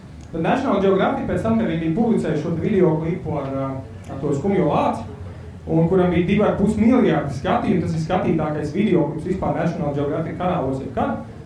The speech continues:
sociālajos mēdījos, tad viņi atzina, jā, ka nebija īsti pareizi, ka tam nebija nekādas pievienotās vērtības informācijas ziņā,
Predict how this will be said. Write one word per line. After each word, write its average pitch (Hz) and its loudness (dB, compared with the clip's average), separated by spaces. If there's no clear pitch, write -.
sociālajos 170 4
mēdījos, 180 2
tad 160 0
viņi 226 2
atzina, 190 2
jā, 240 4
ka 190 0
nebija 180 2
īsti - -2
pareizi, 233 2
ka 190 -4
tam 185 0
nebija 202 2
nekādas 185 0
pievienotās 165 2
vērtības 185 2
informācijas 175 4
ziņā, 277 4